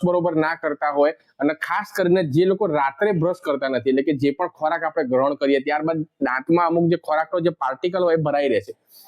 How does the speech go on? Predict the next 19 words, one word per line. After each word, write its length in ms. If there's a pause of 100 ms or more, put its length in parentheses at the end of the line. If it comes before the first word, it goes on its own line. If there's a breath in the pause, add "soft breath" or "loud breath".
(460 loud breath)
પર્સનલ 320
હાઇજીનનું 360
પ્રોપર 260
ધ્યા-, 360
ધ્યાન 280
રાખતા 260
નથી, 200
તેના 260
કારણે 260
મિત્રો 240
આ 40
મોઢામાં 420
ચાંદા 280
પડી 240
જવાની 260
તકલીફ 340
થતી 180
હોય 160
છે. 100